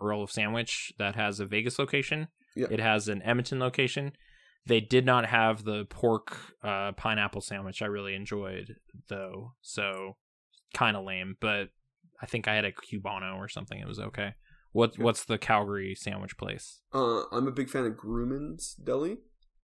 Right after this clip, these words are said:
Speaker 1: Okay.
Speaker 2: There's two locations. Uh, the one downtown does a great,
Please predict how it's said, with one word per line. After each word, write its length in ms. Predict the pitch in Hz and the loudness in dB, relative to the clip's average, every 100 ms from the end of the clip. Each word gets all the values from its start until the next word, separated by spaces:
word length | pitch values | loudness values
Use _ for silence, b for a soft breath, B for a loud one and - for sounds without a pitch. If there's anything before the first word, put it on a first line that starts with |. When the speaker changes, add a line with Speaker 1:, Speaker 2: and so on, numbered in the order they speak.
| _ _ - | _ _ -6
Speaker 1:
Okay. 420 | 107 - 107 113 - _ | -4 0 2 2 -2 _
Speaker 2:
There's 160 | 123 - | -8 -4
two 180 | - 151 | 2 4
locations. 800 | 143 131 113 120 113 113 - - - - - - - | 4 2 2 0 -2 -2 -4 -8 -16 -20 -20 -20 -8
Uh, 320 | 110 110 110 | -4 -2 -2
the 80 | 113 | 0
one 220 | 120 135 | 4 4
downtown 760 | 139 139 131 120 117 127 160 - - - - | 6 4 2 0 2 0 -4 -10 -20 -12 -2
does 140 | 120 | 0
a 40 | 110 | 0
great, 600 | 110 101 113 120 117 | -4 -4 0 2 0